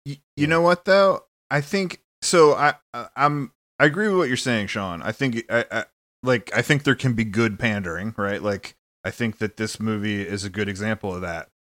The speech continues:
But I think it also knew, uh, it also knew what was too much. Like, it knew,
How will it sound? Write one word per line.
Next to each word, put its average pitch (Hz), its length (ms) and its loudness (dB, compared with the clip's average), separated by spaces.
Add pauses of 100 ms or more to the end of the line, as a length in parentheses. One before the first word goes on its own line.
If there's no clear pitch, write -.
(220)
But 170 360 2 (380)
I 123 100 0
think 156 260 -6
it 151 80 2
also 147 440 0
knew, 117 720 2 (640)
uh, 104 460 2 (100)
it 139 80 0
also 185 260 4
knew 156 280 6
what 135 200 6
was 135 140 0
too 123 220 0
much. 101 420 -2
Like, 107 160 0
it 110 140 -2
knew, 143 580 2